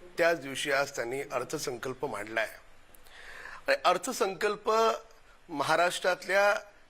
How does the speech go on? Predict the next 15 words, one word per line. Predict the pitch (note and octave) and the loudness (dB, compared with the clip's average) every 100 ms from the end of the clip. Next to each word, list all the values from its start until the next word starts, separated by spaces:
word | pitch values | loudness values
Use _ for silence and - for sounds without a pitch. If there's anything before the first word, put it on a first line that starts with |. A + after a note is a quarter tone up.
| _ | _
छोट्यातल्या | - E3 C3+ E3+ F3 F#3+ F#3 | -8 -8 0 2 2 0 0
छोट्या | - D3+ A#2 D3+ E3+ - - C3 | -6 -8 2 4 4 2 -6 -2
गावाचा | B2 A#2+ C3 - D#3 | 0 2 0 0 0
विचार | D#3 - A#2+ B2+ F#3+ G3 | 0 -6 -12 0 4 4
करून | - D3 D#3+ - - - - - - | 0 -6 -6 -8 -18 -20 -20 -14 -12
मांडला | A#2+ B2 B2+ E3 | 0 0 2 2
जातो | D3 C3 - | 2 -4 -6
अशी | - A3 | -6 -4
अपेक्षा | - - D#3 - B2+ | -4 -4 -2 -2 -4
आहे, | - - - - - - - - - - - | -12 -20 -20 -20 -20 -20 -20 -20 -20 -18 -4
पण | G#3 | 0
या | E3 F#3+ | 4 6
अर्थसंकल्पावर | A3+ F3+ - - E3+ D3 D#3 D#3+ D#3 F#3 | 6 4 -2 -8 -8 -6 -4 0 0 0
पूर्णपणे | F#3+ - F3 G3+ G3 E3 | -6 -6 -2 -2 0 0
प्रभाव | E3 - A2+ C3+ A#2+ | -2 -4 -2 2 0